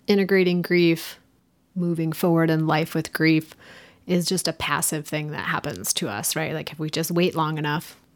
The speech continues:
things will feel different. And it sort of ignores how active people can be in their grief to,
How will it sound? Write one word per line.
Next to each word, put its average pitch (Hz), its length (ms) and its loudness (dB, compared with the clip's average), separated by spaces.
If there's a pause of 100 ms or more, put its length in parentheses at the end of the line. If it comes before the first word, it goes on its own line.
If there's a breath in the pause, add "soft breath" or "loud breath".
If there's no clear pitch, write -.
(140)
things 165 280 -2
will 151 360 0
feel 175 220 -2
different. 117 460 -6 (140)
And 160 580 -2 (720 soft breath)
it 175 160 -2
sort 180 160 2
of 170 100 0
ignores 165 540 0 (100)
how 160 280 0
active 233 460 -2
people 233 280 -2
can 226 220 0
be 233 400 -2 (240)
in 214 140 2
their 214 140 2
grief 220 520 0
to, 196 260 -2